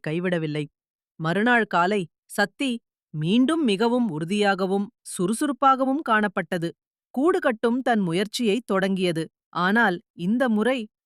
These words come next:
கூடு அமைத்த இடம் தவறாக இருந்ததால் இந்த கூடும் உடைந்து தரையில் விழுந்தது. சத்தி தன் ஊக்கத்தை சற்றும் கைவிடாமல் தன் தாயிடம் சென்று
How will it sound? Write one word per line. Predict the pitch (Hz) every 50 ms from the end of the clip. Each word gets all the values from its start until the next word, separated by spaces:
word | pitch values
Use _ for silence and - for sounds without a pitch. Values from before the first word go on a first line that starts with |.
| _ _
கூடு | - - 190 202 269 - 320
அமைத்த | 285 247 226 220 233 254 - - 254 220
இடம் | 190 180 214 214 214 208 _
தவறாக | - 160 160 160 175 196 220 247 240 269
இருந்ததால் | 233 196 196 208 196 202 196 233 226 202 208 _ _ _ _ _ -
இந்த | 170 180 208 220 247
கூடும் | 226 - 190 196 233 262 285 254 226
உடைந்து | 190 175 190 202 208 220 226 240 240 220 -
தரையில் | - 180 180 208 233 262 262 233
விழுந்தது. | 208 202 196 190 180 185 170 175 - _ _ _ _ _ _
சத்தி | - - 185 170 - - 262 254 220 202 _ _ _ _ _ _ _
தன் | - 254 240 226
ஊக்கத்தை | 175 147 - 214 - - 294 269 - 254 247
சற்றும் | 262 - - 160 - - 220 262 294 320 -
கைவிடாமல் | 202 190 196 196 185 185 185 196 214 190 175 - _ _ _ _ _
தன் | _ - 262 254 233
தாயிடம் | 208 196 180 185 208 247 269 262 269 254 226
சென்று | - 214 190 196 190 214 226 190 202 -